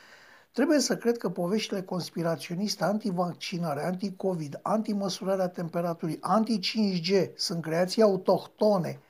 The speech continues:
când ele au umplut lumea venind de la răsărit? Rusia este curată ca lacrima și nu se amestecă în politica românească?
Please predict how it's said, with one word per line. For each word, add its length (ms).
când 260
ele 140
au 120
umplut 540
lumea 280
venind 340
de 60
la 180
răsărit? 640
Rusia 320
este 240
curată 440
ca 160
lacrima 480
și 120
nu 60
se 140
amestecă 420
în 80
politica 500
românească? 760